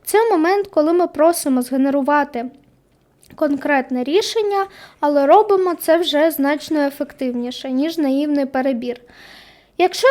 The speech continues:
дуже просто, C L P — це поєднання розумного звуж-, звуження та керованого добору значень. Перший приклад.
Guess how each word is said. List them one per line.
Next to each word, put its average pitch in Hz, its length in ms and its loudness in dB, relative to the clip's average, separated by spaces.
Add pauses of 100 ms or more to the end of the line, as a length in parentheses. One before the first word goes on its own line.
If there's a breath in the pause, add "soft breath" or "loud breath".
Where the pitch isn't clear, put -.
дуже 427 240 6
просто, 427 500 2
C 339 280 0
L 330 80 -2
P — 403 280 2
це 339 300 4
поєднання 320 720 0
розумного 285 600 0
звуж-, 466 520 0
звуження 403 800 2 (260)
та 370 360 6
керованого 311 640 -2
добору 269 640 -4
значень. 247 640 -12 (2250 loud breath)
Перший 403 380 4
приклад. 320 560 -4